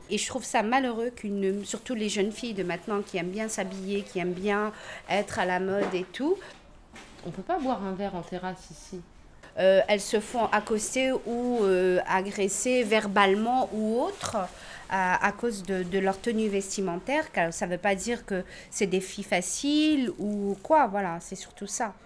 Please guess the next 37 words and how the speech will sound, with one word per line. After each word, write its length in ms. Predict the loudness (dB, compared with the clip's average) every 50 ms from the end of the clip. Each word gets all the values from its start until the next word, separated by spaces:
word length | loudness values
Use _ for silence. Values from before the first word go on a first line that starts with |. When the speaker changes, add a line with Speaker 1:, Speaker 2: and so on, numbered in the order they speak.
| -20 -20 -20 -20 -20 -20 -20 -20 -10 -2
Speaker 2:
Quand 220 | 0 0 2 2
on 60 | 2 2
est 40 |
habillé 320 | 4 2 2 2 0 -2 -2
en 140 | 0 -2 -2
jogging 460 | -4 -4 -6 -6 -6 -4 -4 -2 -2
en 100 | -4 -4
Seine-Saint-Denis, 720 | -4 -4 -6 -6 -6 -4 -4 -4 -4 -2 -2 -4 -4 -4
on 140 | -4 -6 -8
passe, 420 | -4 -2 -2 -2 -2 -6 -10 -10 -8
euh, 80 | -8 -8 -8 -10 -12 -14 -16 -18 -18 -20 -16 -8 -8
incognito, 580 | -6 -6 -6 -6 -6 -6 -8 -10 -10 -8 -8 -6
enfin 180 | -6 -6 -6
normal 360 | -6 -6 -4 -4 -4 -2 -2 -4 -4 -4 -2
quoi, 220 | 0 0 2 0 0 -2 -6
on 60 | -4
nous 180 | -4 -4 -4 -4
remarque 360 | -4 -4 -4 -4 -6 -6 -6
pas, 420 | 0 2 4 4 6 4 4 2
c'est 180 | 0 -4 -4 -2
normal. 500 | -2 -2 -2 -2 -4 -2 -2 -2 -2 -4 -6 -10 -16 -16 -14 -6
Par 140 | -6 -6 -4
contre, 220 | -4 -8 -8 -6
quand 140 | -6 -6 -6
tu 160 | -6 -8 -12
passes 380 | -8 -2 2 2 2 2 -2 -6
en 160 | -6 -4 -4
jogging 460 | -2 -2 -4 -2 -2 -4 -4 -2 -2
à 80 | -2 -4
Paris, 540 | -4 -4 -2 -2 -2 -2 -2 -2 -2 -2 -4 -6 -14 -16 -16 -16 -18 -12 -4
t'es 80 | 0 0
un 120 | 2 2 2
cassos. 600 | 0 -2 -2 0 -2 -4 -4 -4 -8 -16 -18 -18 -18 -20 -20 -20 -20 -20 -20 -20 -20 -20 -20 -20 -20 -20 -16 -6 -2
Donc 220 | 0 2 2 0
du 180 | 0 -2 -6 -8
coup, 300 | -6 -2 2 2 4 6
euh, 880 | 8 8 8 8 8 8 8 8 8 6 6 6 4 2 0 0 -2